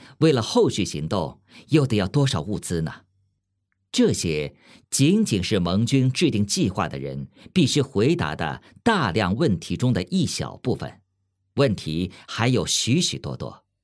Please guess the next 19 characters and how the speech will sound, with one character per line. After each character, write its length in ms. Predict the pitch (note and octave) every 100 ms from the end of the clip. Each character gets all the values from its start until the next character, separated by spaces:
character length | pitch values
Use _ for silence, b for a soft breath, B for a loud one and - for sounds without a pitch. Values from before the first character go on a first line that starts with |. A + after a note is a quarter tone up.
| _ _ _ _ _
最 160 | - A2
后， 380 | - D#2 B1+ _ b b b
他 200 | - C3+
们 100 | B2+
的 80 | F#2
方 220 | - G2
案 320 | F#2 D#2 B1+ b b b
在 220 | - A#2+
艾 280 | A2 - C3
森 240 | F#2+ A#2+ A#2+
豪 180 | G#2+
威 120 | G#2+ A2
尔 140 | D#2+
接 200 | - -
手 140 | -
后 320 | D2 F2 C#2+ B1
又 140 | - A#2
扩 400 | - - F#3+ E2+
大、 280 | F2+ C2